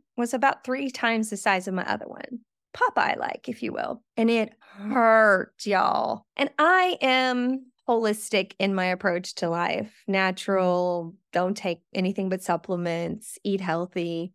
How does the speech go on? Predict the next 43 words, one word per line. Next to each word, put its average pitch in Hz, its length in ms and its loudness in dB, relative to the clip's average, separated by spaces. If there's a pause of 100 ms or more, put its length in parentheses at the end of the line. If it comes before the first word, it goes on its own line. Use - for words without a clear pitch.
It 214 200 -2
quickly 262 380 0
became 214 340 0
apparent 180 380 -2
that 170 100 -2
I 180 120 2
was 185 140 -4
gonna 175 200 -2
need 165 380 -4
some 160 200 -6
Benadryl 165 580 -2
or 180 60 -6
something 175 500 -6
to 185 80 -8
deal 170 180 -4
with 185 140 -6
this - 180 -10
swelling 208 600 -4 (360)
in 185 120 -2
addition 175 440 -4
to 170 120 -8
some - 160 -12
ice. - 320 -10 (260)
Well, 208 120 0
for 240 140 2
somebody 330 320 2
that 240 140 0
doesn't 196 360 0
take - 460 -6 (180)
things, - 600 -4 (160)
Benadryl 226 560 0
just - 240 -6
totally 180 400 0
kicked 180 300 -8
me 165 160 -2
on 160 140 -4
my 151 160 -4
ass. - 580 -8
<laughs> - 1800 -12
I 294 160 4
was 214 300 -2
tired, 233 1800 2
y'all. 190 640 2